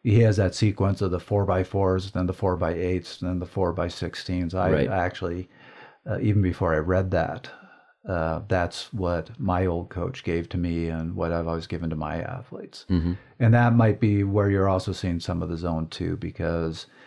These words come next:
Speaker 1: that threshold work can, can sometimes be in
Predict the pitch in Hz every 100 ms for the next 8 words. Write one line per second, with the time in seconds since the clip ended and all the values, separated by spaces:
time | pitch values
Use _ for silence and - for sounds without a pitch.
0 | - _ 98 90 - 101 - 92 82 87
1 | 85 82 87 - 82 - 165 - 85 101
2 | _ - 90 85 85 131 - _ _ _
3 | _ _ - 87 120 120